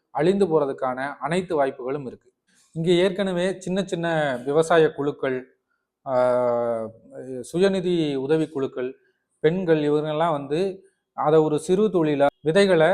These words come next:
அ, விதை நேர்த்தி செய்து இங்க வந்து விற்று கொண்டு இருப்பதை நம்ம பார்க்கிறோம். அப்படிப்பட்டவங்களும் நிச்சயமா கம்பல்சரி ரெஜிஸ்ட்ரேஷன் பண்ணணும்.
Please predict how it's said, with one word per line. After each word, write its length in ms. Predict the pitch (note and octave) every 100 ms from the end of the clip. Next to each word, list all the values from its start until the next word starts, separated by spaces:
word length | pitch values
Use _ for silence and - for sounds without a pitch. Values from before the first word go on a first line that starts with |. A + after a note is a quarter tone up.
| G#3+ - - _ -
அ, 140 | C3 C3
விதை 220 | D#3+ G3
நேர்த்தி 280 | F3+ D#3+ D#3
செய்து 640 | D3+ C3+ C3 E3 F3+ F3+
இங்க 280 | D3+ D#3+ D#3
வந்து 240 | C#3+ E3 F3+ D#3 C3+ B2 A2+ A#2 A#2 _
விற்று 280 | D3+ C#3+ F#3
கொண்டு 180 | F3+ D#3
இருப்பதை 320 | C3+ C3+ D#3
நம்ம 200 | D3 B2+
பார்க்கிறோம். 420 | B2+ B2+ A#2 - _ _ _ _ _ _ _ _ _ C3
அப்படிப்பட்டவங்களும் 840 | D3 A#3 A3 G#3 G3 F#3 G#3 F3+
நிச்சயமா 360 | F3 F#3+ F3+ F#3
கம்பல்சரி 560 | E3+ F3 F3 E3+ F#3+ F3
ரெஜிஸ்ட்ரேஷன் 580 | D3+ E3 E3+ D#3+ D3
பண்ணணும். 400 | C#3 C3 C3 B2+